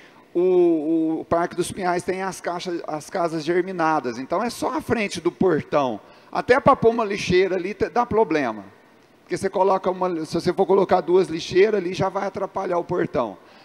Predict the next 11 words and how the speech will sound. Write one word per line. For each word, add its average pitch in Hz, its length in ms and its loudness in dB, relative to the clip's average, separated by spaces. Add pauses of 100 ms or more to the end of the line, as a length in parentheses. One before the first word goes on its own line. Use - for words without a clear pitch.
(140)
Então 226 240 2
lixo 196 340 2
no 175 100 -2
chão, 202 580 0 (420)
né, 160 260 4
vai 156 440 0 (160)
atrair 170 500 4
o 180 60 4
quê? 165 160 4
Os 139 140 2
animais. 185 840 -4